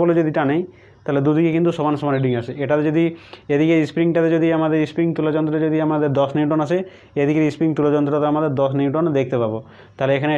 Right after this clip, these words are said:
টিটা আমরা কি দেখতে পাচ্ছি? দুদিক থেকে টানছি, মানে আমরা দুটো টি দেখতে পাচ্ছি, এদিকেও আমরা দশ নিউটন দেখতে পাবো, আবার এদিকেও আমরা দশ নিউটন দেখতে পাবো। সেরকম এদিকেও আমরা টি টান প্রয়োগ করছি, এদিকেও আমরা টি টান প্রয়োগ করছি। তাহলে টি এর দড়ির ওপর যে টান পড়বে সেটা কত হবে? টু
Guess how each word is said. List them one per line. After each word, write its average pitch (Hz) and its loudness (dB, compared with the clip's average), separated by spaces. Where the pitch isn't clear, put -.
টিটা 175 0
আমরা 170 0
কি 185 0
দেখতে 175 0
পাচ্ছি? 135 0
দুদিক 151 2
থেকে 160 -2
টানছি, 165 0
মানে 143 -2
আমরা 151 2
দুটো 156 2
টি 175 0
দেখতে 139 -2
পাচ্ছি, 120 -4
এদিকেও 160 2
আমরা 170 2
দশ 151 0
নিউটন 165 2
দেখতে 160 -4
পাবো, 175 0
আবার 139 0
এদিকেও 156 0
আমরা 156 0
দশ 135 -2
নিউটন 143 0
দেখতে 123 -4
পাবো। 113 -2
সেরকম 139 0
এদিকেও 147 0
আমরা 160 2
টি 165 -2
টান 165 2
প্রয়োগ 165 0
করছি, 170 -2
এদিকেও 151 2
আমরা 151 0
টি 151 -2
টান 135 0
প্রয়োগ 123 -2
করছি। 117 -6
তাহলে 131 -4
টি 156 0
এর 170 0
দড়ির 160 2
ওপর 180 2
যে 170 2
টান 165 2
পড়বে 147 2
সেটা 160 0
কত 175 0
হবে? 131 2
টু 170 2